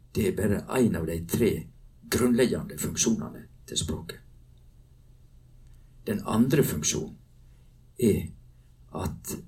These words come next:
språket er vår viktigste redskap til å forstå, vite, rett og slett analysere verden.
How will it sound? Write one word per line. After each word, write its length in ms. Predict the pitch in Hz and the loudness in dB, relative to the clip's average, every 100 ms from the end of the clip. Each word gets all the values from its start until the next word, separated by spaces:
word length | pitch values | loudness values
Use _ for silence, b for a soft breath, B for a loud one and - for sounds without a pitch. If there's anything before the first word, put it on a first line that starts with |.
| - | -8
språket 720 | - - 123 110 - - 67 80 - - | -4 0 6 6 4 -6 -10 -10 -16 -8
er 120 | 104 | -4
vår 180 | 98 92 | 0 -2
viktigste 720 | 95 76 73 78 78 - 82 | -2 -6 -6 -4 -2 -2 -4
redskap 580 | 82 87 - - - - - - b b b - - - | -4 0 -2 -2 -8 -6 -8 -8 b b b -20 -16 0
til 460 | 110 85 82 85 - - - - | 2 2 -2 -10 -14 -20 -14 -4
å 340 | 90 80 80 - - - - - - - | -2 -2 -4 -10 -20 -20 -20 -20 -20 -12
forstå, 440 | - - - 104 101 - - - - - - - - - - - | -6 -2 2 2 0 -8 -14 -20 -20 -20 -20 -20 -20 -20 -20 -10
vite, 480 | - 98 - - 71 - - - - - - - - - - - - - - - - - - - - - - - - | -2 -2 -2 -4 -4 -8 -20 -20 -20 -20 -20 -20 -20 -20 -20 -20 -20 -20 -20 -20 -20 -20 -20 -20 -20 -20 -20 -20 -8
rett 200 | 101 87 | -6 -4
og 60 | - | -4
slett 380 | 92 - - - - | -2 -4 -10 -16 -10
analysere 640 | - - 80 - 85 76 | -6 -4 2 2 2 0
verden. 320 | 76 76 - | -4 -6 -10